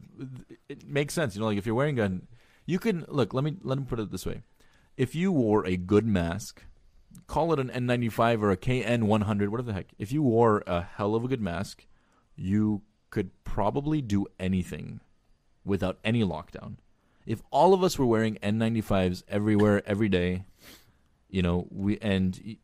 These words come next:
washing our hands before we ate, we could probably do just fine without even a lockdown. But the population doesn't work like that. And it, it's, it's just not how things are gonna work.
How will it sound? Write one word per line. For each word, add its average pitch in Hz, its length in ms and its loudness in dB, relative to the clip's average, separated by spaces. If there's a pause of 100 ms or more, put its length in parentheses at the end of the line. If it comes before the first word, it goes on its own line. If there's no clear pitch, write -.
(240)
washing 101 440 2
our 113 100 4
hands 107 200 4
before 95 220 0
we 107 160 2
ate, 92 380 -4 (560)
we 98 160 -4
could - 220 -6
probably 98 560 0 (320)
do 90 160 0
just 90 320 -4
fine 85 160 -4
without 85 280 -6
even 85 200 -8
a 85 60 -6
lockdown. 82 420 -10 (460)
But 110 480 0 (100)
the 110 260 -4 (380)
population 120 440 4
doesn't 90 180 0
work 87 100 -8
like - 120 -12
that. - 140 -14 (380)
And 95 140 0
it, 92 100 0 (100)
it's, - 340 -8
it's 107 160 -2
just - 280 -4
not 98 200 0
how 98 100 0
things 87 220 -4
are 90 40 -4
gonna 90 140 -2
work. 107 260 -2